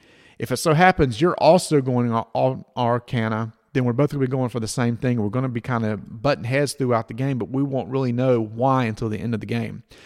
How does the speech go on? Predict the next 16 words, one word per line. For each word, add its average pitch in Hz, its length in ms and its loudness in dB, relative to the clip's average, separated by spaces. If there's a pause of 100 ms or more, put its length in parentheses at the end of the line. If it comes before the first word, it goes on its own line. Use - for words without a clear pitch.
(220)
'Cause 160 160 4
at 165 100 4
the 151 60 -2
end 190 160 2
of 180 60 2
the 156 40 -4
game, 170 220 0
what 139 140 -2
happens 151 360 -2
is, 120 400 -6
is 123 240 -8 (240)
after, 151 480 0 (540)
um, 113 380 0 (180)
after 143 360 0
eight 160 220 0
rounds, 110 640 -4